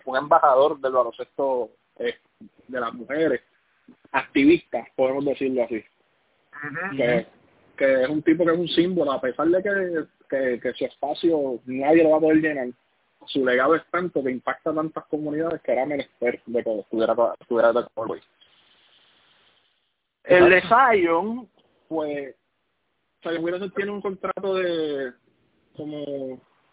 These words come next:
Speaker 1: de sponsorship con two K, y puedo entender dentro del sistema que ponen a Zion, porque obviamente el PlayStation cinco es next gen, y estás abriendo paso a una nueva generación, pues traes a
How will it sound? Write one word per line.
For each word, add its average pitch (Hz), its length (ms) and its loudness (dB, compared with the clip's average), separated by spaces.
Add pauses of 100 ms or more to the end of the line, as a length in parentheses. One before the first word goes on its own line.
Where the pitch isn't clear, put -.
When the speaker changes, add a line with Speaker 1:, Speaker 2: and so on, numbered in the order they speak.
(340)
Speaker 1:
de 147 80 -2
sponsorship 156 720 0
con 143 180 -8
two 185 220 6
K, 147 80 0 (840)
y 160 120 6
puedo 151 240 2
entender 185 540 2
dentro 156 360 0
del 147 100 -4
sistema 147 380 -6
que 160 120 -4
ponen 165 240 -4
a 160 80 -6
Zion, 175 300 -6
porque 143 220 -4
obviamente 139 460 -2
el 160 60 -8
PlayStation 139 480 -10
cinco 127 280 -6
es 147 140 -4
next 151 360 -6
gen, 160 460 2
y 135 60 -6
estás 131 240 -6
abriendo 143 260 -2
paso 147 220 -4
a 147 40 -6
una 139 120 -4
nueva 135 180 0
generación, 147 460 -2
pues - 160 -12
traes 131 220 -2
a 143 100 -4